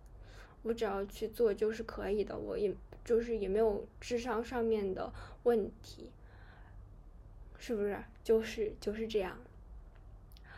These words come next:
我要回归我，嗯，午夜D J的声音。然后还有一个事情就是，我妈妈她又谈恋爱了。这个事情呢，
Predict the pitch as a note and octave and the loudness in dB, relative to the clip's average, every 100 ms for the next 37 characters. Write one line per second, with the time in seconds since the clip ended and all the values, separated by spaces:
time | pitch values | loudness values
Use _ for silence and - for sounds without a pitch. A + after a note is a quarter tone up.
0 | - A3+ A3+ A3+ G#3+ G#3 A#3 A#3 G#3 F#3 | -4 2 2 4 4 10 10 12 8 4
1 | - - - - A3+ A3 G#3 G3 A#3+ A3+ | -6 -12 -14 -8 -8 -6 0 2 4 4
2 | A3+ A3 A#3 G#3 - G#3 G3+ G#3+ A#3 - | 2 2 2 2 0 0 0 0 -6 -12
3 | - - - - - - - - - - | -16 -14 -14 -14 -12 -12 -10 -12 -10 -12
4 | - - - - - - - - A#3+ A#3 | -14 -18 -18 -18 -16 -16 -14 -4 -2 -2
5 | - C4+ B3 A#3+ - B3 C4 C4 B3 A3+ | -4 -2 0 -2 -6 0 2 2 0 -4
6 | - A#3+ - - G#3+ - A3+ A3 - A#3 | -2 -8 -6 -6 -6 -2 -2 -2 0 4
7 | A3 A3 - - - - - - A#3 C#4 | 2 0 -14 -14 -14 -14 -6 4 6 6
8 | D4+ A#3 A#3+ A3+ D4 C4+ G#3+ A3+ G#3 A3+ | 2 0 0 2 4 8 8 6 0 0
9 | A#3 B3 A3 A3 - - - - - - | 0 0 -2 -4 -8 -16 -18 -16 -14 -14
10 | - - - - - - D4 B3 B3 A#3+ | -16 -16 -16 -16 -12 -4 2 2 2 -4
11 | A#3 G#3 G3+ G3+ | 0 0 0 -4